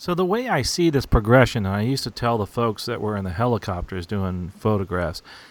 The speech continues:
is that I can do it a lot less expensive in an airplane to take a lot of photos for all the different types of builds, as all the different type of, uh, you know, restaurants, say I'm taking pictures for them, uh,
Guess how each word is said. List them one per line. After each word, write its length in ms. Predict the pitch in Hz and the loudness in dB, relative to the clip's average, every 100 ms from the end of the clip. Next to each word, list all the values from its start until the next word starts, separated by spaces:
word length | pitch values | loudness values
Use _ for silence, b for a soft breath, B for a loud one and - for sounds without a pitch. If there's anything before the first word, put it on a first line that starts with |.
| B | B
is 120 | 117 110 | -2 2
that 120 | 131 - | 2 4
I 160 | 190 | 4
can 160 | 240 196 | 4 2
do 180 | 151 139 | 4 4
it 60 | |
a 60 | 110 | 4
lot 260 | 104 127 135 | 4 4 4
less 220 | 120 110 | 0 -2
expensive 500 | - - 131 110 104 | -8 -4 -4 -2 -4
in 80 | 101 | -4
an 140 | 98 | -2
airplane 640 | 110 123 - 101 85 65 b b _ | 0 0 -2 -4 -6 -8 b b _
to 100 | - | -12
take 260 | - 120 110 | -2 0 0
a 60 | 104 | 2
lot 200 | 110 107 | 4 4
of 120 | 98 | 2
photos 720 | 123 120 101 90 87 - - | 2 2 2 -2 -6 -14 -12
for 400 | 110 101 98 98 - 127 | -6 -4 -4 -6 -6 4
all 260 | 139 135 | 6 6
the 80 | 120 | 4
different 400 | 110 107 107 98 | -2 -2 -4 -4
types 380 | - 104 104 - | -4 -4 -4 -4
of 260 | 95 95 B B B _ - | -4 -6 B B B _ 2
builds, 520 | 123 120 120 117 107 | 4 6 4 2 -2
as 160 | 95 110 | -6 -4
all 300 | 117 123 117 | 0 0 0
the 80 | |
different 220 | 107 101 101 | -2 -4 -4
type 140 | 98 | -4
of, 220 | 95 92 - | -6 -10 -8
uh, 380 | 101 92 90 87 - | -6 -4 -4 -6 -10
you 100 | 101 | -8
know, 220 | 90 92 - | -8 -10 -6
restaurants, 680 | 113 131 127 - 120 120 - | 2 2 2 0 2 2 0
say 120 | 117 | -4
I'm 140 | 113 | -2
taking 200 | 117 107 | -4 -4
pictures 380 | 98 113 117 101 | -4 -4 -6 -6
for 100 | 113 | -6
them, 440 | 104 110 110 110 B B B - | -4 -4 -4 -6 B B B -6
uh, 360 | 101 95 95 | -2 0 -2